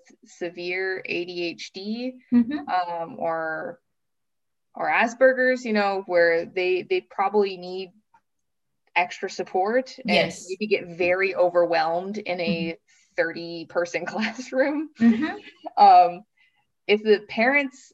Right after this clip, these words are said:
Speaker 1: say, "Oh no, there's nothing wrong with my, wrong with
Speaker 2: Right.
Speaker 1: my child," that student is stuck for better <laughs> or for worse in that classroom, and the teachers
Speaker 2: Yeah.
Speaker 1: can't do anything about it. <laughs>
Speaker 2: Yeah.
Speaker 1: Um,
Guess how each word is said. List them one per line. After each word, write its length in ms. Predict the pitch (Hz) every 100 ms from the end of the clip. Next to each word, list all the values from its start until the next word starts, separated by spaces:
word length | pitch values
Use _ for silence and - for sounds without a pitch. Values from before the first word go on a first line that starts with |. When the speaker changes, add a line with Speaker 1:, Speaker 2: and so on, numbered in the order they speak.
| _
Speaker 1:
say, 340 | _ 208 190 -
"Oh 120 | 220
no, 200 | 226 190
there's 200 | 180 208
nothing 280 | 208 214 190
wrong 220 | 180 170 165
with 160 | 170
my, 160 | 170 156 - _ _ _ _ _ _
wrong 180 | 196 180
with 160 | 170 180
Speaker 2:
Right. 140 | 170 160 160
Speaker 1:
my 60 | 220
child," 580 | - 240 226 175 165 165 _ _ _ _ _ _ 175
that 300 | 208 294 - _ _ _ _
student 460 | - 269 277 214 214
is 220 | 240 262
stuck 480 | - - 214 - -
for 200 | - 196
better 300 | 190 185 214
<laughs> 20 |
or 160 | 214 240
for 280 | 220 208 180
worse 300 | 180 208 -
in 160 | 185
that 220 | 185 175 -
classroom, 640 | 170 180 - - - 202
and 100 | 165
the 40 | 156
teachers 300 | 226 214 202
Speaker 2:
Yeah. 60 | 202
Speaker 1:
can't 120 | 175
do 140 | 175 165
anything 320 | 165 165 165
about 260 | 147 - 165
it. 160 | 190
<laughs> 540 | 226 247 277 - - 226
Speaker 2:
Yeah. 320 | 220 190 196 - _ _ _ -
Speaker 1:
Um, 420 | 190 175 165